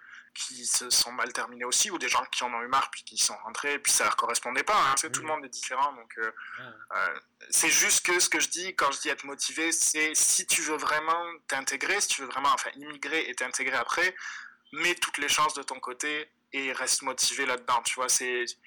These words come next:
Speaker 1: c'est, c'est jamais gagné, il faut jamais baisser les bras, euh, en se disant, « Ah ben, j'ai eu une mauvaise expérience », du coup, euh, tu te laisses, euh, euh, tu te laisses ça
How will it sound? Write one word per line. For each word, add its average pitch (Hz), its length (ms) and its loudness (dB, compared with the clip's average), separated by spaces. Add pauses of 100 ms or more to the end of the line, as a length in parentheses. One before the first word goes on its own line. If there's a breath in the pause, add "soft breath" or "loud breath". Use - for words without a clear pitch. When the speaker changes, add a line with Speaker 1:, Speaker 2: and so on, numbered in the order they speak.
(240 loud breath)
Speaker 1:
c'est, 147 260 0
c'est - 160 2
jamais 165 320 0
gagné, 156 600 -2
il 143 100 -8
faut 135 140 -6
jamais 139 260 -4
baisser 139 300 -2
les 127 80 -6
bras, 139 400 2
euh, 127 160 2 (300 loud breath)
en 131 100 -2
se - 160 -2
disant, « - 260 0 (220)
Ah 143 100 2
ben, 135 140 -2
j'ai 131 140 -2
eu 139 160 -8
une 143 80 -12
mauvaise 139 280 -4
expérience », 139 840 0 (120)
du - 100 -8
coup, 156 260 -4
euh, 120 140 0
tu - 140 -4
te 127 100 -4
laisses, 131 240 0
euh, 117 240 -2 (560 loud breath)
euh, 104 160 0 (680)
tu - 100 0
te 135 80 -6
laisses 131 280 2
ça - 180 0